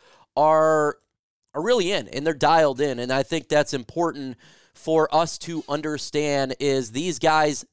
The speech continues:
they know what they're doing, they're getting it done, they want to make the playoffs, they want to make some noise this year, and it's nice to see the progression that is taking place.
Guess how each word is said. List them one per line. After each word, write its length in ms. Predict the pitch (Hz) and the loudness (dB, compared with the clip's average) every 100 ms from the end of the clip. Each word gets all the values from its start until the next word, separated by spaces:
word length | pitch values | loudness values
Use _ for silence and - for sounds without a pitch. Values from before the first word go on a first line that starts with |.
| _ | _
they 220 | 107 151 | -4 -4
know 120 | 196 | 0
what 140 | 202 190 | 0 0
they're 80 | 185 | -4
doing, 420 | 131 151 151 151 _ _ | -4 -6 -4 -6 _ _
they're 100 | 131 | -8
getting 260 | 135 165 160 | -4 -4 -4
it 160 | 165 - | -6 -2
done, 360 | 147 139 139 135 _ _ | 0 2 0 -6 _ _
they 280 | - 123 160 | -10 0 0
want 320 | 165 160 170 | 2 0 -2
to 100 | - | -4
make 260 | 156 147 - | -4 -4 -4
the 60 | |
playoffs, 680 | 170 - 151 147 139 139 - | -8 0 2 4 4 2 -4
they 160 | - 120 | -8 -8
want 300 | 117 135 151 | -6 -6 -6
to 100 | 160 | -6
make 220 | 147 143 | -6 -6
some 200 | - 147 | -6 -8
noise 320 | 135 135 131 | -6 -4 -4
this 260 | 110 135 - | -4 -4 -4
year, 280 | 135 127 - 131 | -6 -6 -6 -6
and 100 | 131 | -4
it's 240 | 139 - | -6 -8
nice 480 | 127 131 135 143 - _ _ - | -4 -2 -2 -4 -10 _ _ -12
to 180 | - 156 | -6 -6
see 540 | - - 143 131 127 _ _ - | -6 -4 -2 -2 -6 _ _ -10
the 80 | |
progression 880 | 139 - 151 117 143 151 - 143 127 | -8 -4 -6 -2 2 2 0 -6 -4
that 140 | 123 123 | -4 -4
is 120 | 117 | -6
taking 400 | - 135 - 160 | -4 -4 -4 -12
place. 580 | - 147 110 87 - | -6 -2 -2 -4 -12